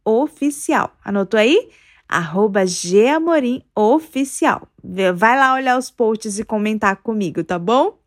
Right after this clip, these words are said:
Notícia boa pra começar o seu dia muito bem? Tem aqui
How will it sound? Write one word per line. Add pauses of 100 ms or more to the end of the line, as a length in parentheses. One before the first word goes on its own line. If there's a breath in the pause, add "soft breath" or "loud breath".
(460 loud breath)
Notícia
boa
pra
começar
o
seu
dia
muito
bem? (400)
Tem
aqui